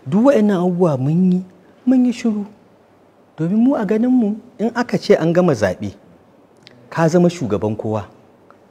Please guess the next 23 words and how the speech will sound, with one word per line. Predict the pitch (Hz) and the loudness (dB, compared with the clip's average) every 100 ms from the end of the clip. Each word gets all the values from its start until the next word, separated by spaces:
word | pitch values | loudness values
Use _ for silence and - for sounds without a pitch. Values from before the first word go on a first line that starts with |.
| _ _ | _ _
Saboda | 220 196 190 | 0 2 2
ka | 147 | 0
ce | - 233 240 | -2 2 2
kana | - 196 180 | 2 0 2
nuna | 160 180 156 | 2 2 2
wannan | 139 170 165 147 | 2 0 0 -4
ko | - 160 | -4 0
wannan | 165 170 143 | 0 0 0
ya | 127 | 0
yi | 151 160 | -2 -2
kaza, | 120 135 139 143 - - | -8 -12 -14 -16 -12 -6
ɓata | 262 - | -4 -2
lokaci | 147 143 123 - | -4 -4 -8 -6
ne, | 120 117 | -4 -4
ka | - | -4
yi | 143 220 | 2 2
aikin | 233 202 | 2 0
da | 135 | 0
ke | 123 | -2
gabanka | 113 123 170 160 | 2 4 2 0
mutane | 139 147 107 110 | -4 -2 -4 -6
su | - | -10
gani. | - 78 | -14 -14